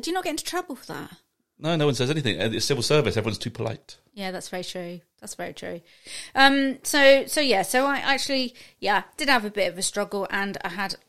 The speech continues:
Speaker 1: um, anxiety and, you know, struggling at a level I've never really experienced before. So that was a bit of a, a, a weird one for me, just going through that for the first time. Um, but, um,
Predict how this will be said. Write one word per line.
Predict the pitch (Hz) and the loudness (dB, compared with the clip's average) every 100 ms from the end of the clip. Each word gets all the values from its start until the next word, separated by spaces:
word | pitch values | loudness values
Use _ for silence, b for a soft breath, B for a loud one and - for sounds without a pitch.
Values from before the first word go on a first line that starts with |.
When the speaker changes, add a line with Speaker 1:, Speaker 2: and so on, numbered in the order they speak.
| - | -8
Speaker 1:
um, | 196 196 190 190 - _ _ _ _ - | -6 -4 -6 -8 -12 _ _ _ _ -4
anxiety | 226 233 226 262 269 247 240 220 208 | -2 -2 -2 -2 -2 -2 0 0 -2
and, | 202 208 208 208 - | -4 -4 -4 -6 -10
you | - 190 | -14 -8
know, | 202 180 170 | -8 -8 -8
struggling | - 240 214 220 208 | -4 -2 0 -2 -2
at | 190 | -2
a | 202 | 0
level | 208 190 | -2 -2
I've | 196 | -2
never | 285 339 285 | 0 0 0
really | 285 269 254 | -2 0 -2
experienced | - 247 214 180 | -2 -4 -4 -4
before. | - - 180 | -12 -10 -8
So | 214 | -4
that | 254 | -2
was | 254 | -2
a | 233 | 0
bit | 240 | 0
of | 196 | 0
a, | 208 - - - | -4 -6 -12 -10
a, | 190 196 | -8 -4
a | |
weird | 196 233 226 | 0 2 2
one | 214 208 | 0 -6
for | - | -6
me, | 196 196 | -6 -4
just | 196 208 | -6 -6
going | 208 | -6
through | 196 196 | -6 -6
that | 185 | -8
for | - | -10
the | 185 | -10
first | 196 180 - | -6 -6 -6
time. | 190 185 175 b b b b - | -6 -6 -10 b b b b -6
Um, | 190 185 185 185 180 _ - | -4 -2 -4 -6 -10 _ -6
but, | 202 185 - - - _ _ _ _ _ | -4 -4 -8 -8 -8 _ _ _ _ _
um, | 196 196 202 196 98 | -6 -4 -2 -4 -4